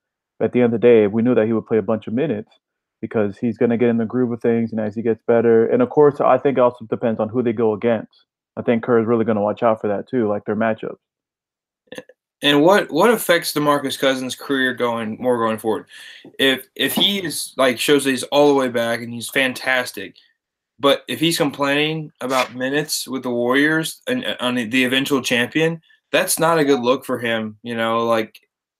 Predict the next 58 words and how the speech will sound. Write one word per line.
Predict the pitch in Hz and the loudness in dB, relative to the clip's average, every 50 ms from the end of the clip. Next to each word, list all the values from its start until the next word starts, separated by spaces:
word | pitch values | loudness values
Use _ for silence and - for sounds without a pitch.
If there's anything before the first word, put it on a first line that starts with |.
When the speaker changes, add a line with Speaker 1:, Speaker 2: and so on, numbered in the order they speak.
| _ _ _ _ _ - | _ _ _ _ _ 0
Speaker 2:
even | 139 147 143 143 - - | 2 2 2 2 0 -4
'cause | 139 131 | -4 -2
he, | 143 147 | -2 0
like, | 127 131 123 113 - | 0 -2 -2 -4 -6
"Hey, | - - 156 | -4 0 0
you | 139 123 120 143 160 | 2 2 4 4 4
were | 170 160 | 4 4
brought | 139 147 151 147 139 | 4 2 0 0 2
here | 147 139 | 0 0
to | 123 120 | 0 -2
help | 110 - 139 139 139 135 123 | -4 -2 0 0 0 0 0
us, | 117 110 110 - | -2 -4 -4 -6
not, | 123 123 123 123 - - - | -4 -4 -2 -2 -4 -6 -8
like, | 120 117 117 | -10 -10 -10
n-, | 123 120 117 117 - - | -8 -8 -10 -10 -8 -6
not, | 131 135 131 123 | -4 -4 -2 -2
not, | 139 139 131 - | -2 -2 -2 -2
not | 131 135 131 127 | -2 -4 -4 -4
tear | - 147 139 131 127 | -4 -2 0 0 0
us | 120 - | 0 0
down." | - 123 123 120 113 107 - - - - - - - 131 | 0 0 0 0 -2 -4 -8 -16 -20 -20 -20 -10 -4 -2
And | 135 143 | 0 0
if, | 139 135 123 139 | 0 0 0 2
like, | 139 123 113 - - | 2 2 0 -2 -4
chemistry | - 165 170 185 170 - - 180 170 160 160 | -2 -2 0 0 -2 -2 0 2 2 2 2
issues | 165 165 - - 175 170 175 170 151 139 | 0 0 -2 -4 -4 -4 -2 -2 -2 -2
and, | 131 120 117 110 113 110 110 _ _ _ _ - | -4 -4 -2 -4 -6 -8 -10 _ _ _ _ -6
you | 120 123 | -2 0
know, | 120 113 107 101 - - _ _ _ _ _ - | 2 2 2 0 -4 -8 _ _ _ _ _ -6
locker | 123 135 135 143 151 - 160 156 | -2 0 2 2 2 0 0 -2
room | 156 156 151 143 | 0 0 -2 -2
problems | - 147 135 135 143 151 151 151 147 143 - | 0 2 4 4 4 2 2 -2 -4 -6 -6
persist | - - 147 135 131 - - 135 135 147 147 - 135 | -4 -2 0 0 0 0 0 0 0 -2 -2 -4 -6
when | 127 123 | -6 -6
you're | 120 113 | -6 -6
playing | - 135 127 127 135 127 | -4 -2 -2 -2 -2 -4
for | 131 | -8
the | 117 110 | -8 -6
best | 107 123 117 123 127 - - | -4 -2 -2 -2 -2 -4 -4
team | - 143 135 135 | -4 -4 -4 -4
in | 131 123 | -4 -4
the | 110 104 | -4 -4
world, | 104 104 92 87 101 117 127 139 - _ _ - - - - _ _ - | -4 -4 -2 0 2 2 0 0 -2 _ _ -20 -20 -20 -20 _ _ -16
that's | - 117 117 123 143 147 165 180 170 - 156 | -14 -8 -2 0 2 2 2 0 0 -2 0
not | 156 151 147 147 | 2 2 4 4
a | 139 | 4
good | 131 135 127 127 | 2 2 2 2
look | 127 131 127 - | 2 0 0 0
for | - 131 | -2 -2
you, | 120 117 117 98 | 0 0 0 -2
even | 92 85 - 123 135 135 135 131 127 | -2 -4 -2 0 0 0 0 0 0
if | 123 123 120 - 120 | 0 -2 -2 -2 -4
you're | 120 123 - | -2 -2 0
at | 113 117 113 | -2 -2 -4
the | 120 107 | -6 -10
peak | - - 117 110 - | -8 -8 -8 -6 -8
of | 107 101 | -10 -10
your | 101 98 | -10 -10